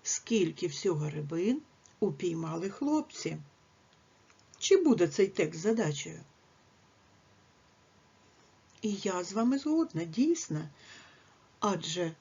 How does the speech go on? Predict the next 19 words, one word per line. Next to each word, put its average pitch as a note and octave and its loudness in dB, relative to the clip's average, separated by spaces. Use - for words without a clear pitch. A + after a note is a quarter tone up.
в - -16
цьому C4+ 6
тексті D#3+ 0
є F#3 2
умова E3 0
і G#3 -2
є D#3+ -2
запитання. G3 -2
Запитання G#3 0
зв'язане G3 0
з E3 -6
умовою, F#3+ -4
тому F#3+ 6
це - 4
і F3 6
є F3 2
задача. C#4 2
І A#3+ 6
остання D3+ 0